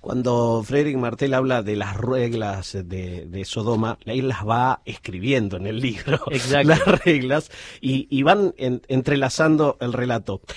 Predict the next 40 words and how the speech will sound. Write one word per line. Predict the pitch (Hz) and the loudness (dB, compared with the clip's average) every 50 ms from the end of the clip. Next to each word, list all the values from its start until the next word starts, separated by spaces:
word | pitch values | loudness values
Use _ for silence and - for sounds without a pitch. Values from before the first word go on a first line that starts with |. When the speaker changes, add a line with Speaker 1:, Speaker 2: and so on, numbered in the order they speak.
| - - - - - | -16 -16 -16 -8 -4
Speaker 1:
Eh, | - 123 123 123 123 - _ | 0 0 2 2 0 -2 _
empezás | - 156 147 - 143 - 240 247 - - | -2 -2 0 0 0 0 2 2 0 0
con | - 156 139 131 | 0 -2 0 0
Francisco, | - 120 110 101 - - 104 - - - 87 - - - - | 0 -2 -4 -4 -6 -8 -12 -14 -14 -16 -18 -18 -14 -10 -8
empezás | 104 98 101 98 - 135 - | -8 -6 -6 -4 -4 -4 -4
con | - - 98 98 | -6 -10 -10 -8
Francisco, | 104 101 101 98 - 104 92 - - 113 - - - - - - - - _ | -8 -8 -8 -8 -10 -12 -12 -8 -6 -8 -8 -8 -12 -18 -18 -18 -20 -18 _
y | - - 127 131 131 131 139 143 | -4 -2 0 0 2 2 2 4
ubicás | 139 135 143 139 - 175 175 175 - 170 | 4 4 2 2 4 2 2 2 2 2
una | 160 151 151 | 2 2 4
vez | 151 147 127 | 2 2 2
más, | 131 139 120 107 - - - _ - - - _ _ - | 2 2 0 0 -4 -8 -14 _ -20 -20 -20 _ _ -8
eh, | - 120 117 113 110 107 104 104 101 98 95 92 90 82 - - - | -4 -4 -2 -2 -2 -4 -4 -4 -6 -6 -6 -8 -10 -12 -14 -16 -14
el, | 104 107 95 - - | -12 -12 -12 -12 -12
el, | - 104 101 92 92 87 67 78 71 87 92 | -12 -12 -10 -10 -12 -14 -16 -16 -18 -14 -12
la | 95 | -12
historia | 95 - - 143 143 139 143 | -10 -4 0 2 2 4 4
en | 131 123 | 2 2
el | 123 120 | 2 2
Vaticano, | 117 117 107 131 123 - 143 120 113 117 127 135 - _ - | 0 0 -2 -2 -2 0 0 0 0 0 -2 -4 -6 _ -10
y | - 123 131 | -6 -4 -2
a | 131 | 0
medida | 139 151 180 208 185 | 2 4 4 4 4
que | 156 180 | 4 0
uno | 180 175 165 | 0 2 2
lo | 151 147 | 2 2
va | 156 156 | 2 0
leyendo, | 156 135 - 165 165 156 | 0 -2 -2 0 0 0
las | 139 117 - | 0 -2 -4
primeras | - 113 117 127 135 139 127 | -4 -4 -4 -2 -2 -2 -2
veinte | - 143 143 - 160 147 | -2 -2 -2 -2 -2 -2
páginas, | - 151 143 - 147 147 156 165 - - - _ _ - | -2 -2 -4 -2 -4 -4 -4 -4 -6 -10 -18 _ _ -20
siente | - - - - - 196 202 190 180 - 180 165 - | -16 -12 -8 -2 2 2 2 2 0 -4 -6 -8 -8
que | - 131 | -8 -14
estás | - - - 131 123 - 143 | -10 -6 -6 -6 -4 -2 0
hablando | 139 135 131 131 131 131 131 139 127 | 0 0 2 0 0 0 0 0 -2
de | - 117 120 | 0 -2 -2
algo | 127 135 131 135 131 | 0 0 0 0 -2
muy | 95 107 127 139 143 135 | -2 -2 0 0 0 0
italiano, | 123 - - 107 107 104 98 92 90 87 - | -2 -4 -4 -4 -4 -4 -4 -6 -6 -10 -12